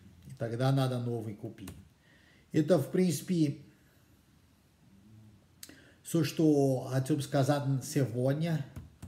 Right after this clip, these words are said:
У нас еще будет второй часть. И буду как, а, более подробно сказать об результат,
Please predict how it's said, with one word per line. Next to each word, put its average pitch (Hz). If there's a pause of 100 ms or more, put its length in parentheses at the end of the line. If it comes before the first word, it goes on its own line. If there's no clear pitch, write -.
(160)
У 123
нас 139
еще 147
будет 131 (2500)
второй 139
часть. - (300)
И 123
буду 131
как, 131
а, 120 (640)
более 139
подробно 131 (420)
сказать 127
об 117
результат, 117